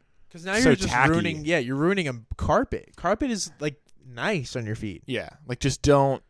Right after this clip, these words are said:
Speaker 2: have your office there or get a different chair
Speaker 1: Yeah.
Speaker 2: maybe. Don't
Speaker 1: That's
Speaker 2: have
Speaker 1: what
Speaker 2: a
Speaker 1: I'm
Speaker 2: rolly
Speaker 1: saying.
Speaker 2: chair.
Speaker 1: So I'm not gonna, I guess that's probably why I wouldn't get a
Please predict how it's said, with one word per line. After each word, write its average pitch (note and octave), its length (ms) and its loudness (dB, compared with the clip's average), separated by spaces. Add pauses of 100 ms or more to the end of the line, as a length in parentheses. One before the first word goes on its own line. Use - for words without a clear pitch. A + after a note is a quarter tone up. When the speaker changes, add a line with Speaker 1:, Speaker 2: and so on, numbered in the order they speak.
(260)
Speaker 2:
have A#2+ 200 -10
your A2+ 140 -2
office G#2+ 300 -4
there D3+ 260 -2
or A2 140 2
get A#2+ 160 -4
a A#2+ 40 0
different A#2+ 240 -2
chair A2+ 320 0
Speaker 1:
Yeah. B2+ 60 2
Speaker 2:
maybe. D#3+ 400 2
Don't B2 160 -2
Speaker 1:
That's - 120 2
Speaker 2:
have B3 60 4
Speaker 1:
what - 20 4
Speaker 2:
a - 20 4
Speaker 1:
I'm G#3+ 80 4
Speaker 2:
rolly B2+ 160 6
Speaker 1:
saying. D#3 100 2
Speaker 2:
chair. D3+ 100 2
Speaker 1:
So E3+ 60 6
I'm E3 140 4
not G#3+ 160 2
gonna, E3+ 180 -2
I F3 60 -2
guess G3 160 -2
that's G3 140 -2
probably D#3+ 220 0
why C3 140 0
I B2+ 60 2
wouldn't B2+ 180 -4
get B2+ 80 0
a A#2+ 100 0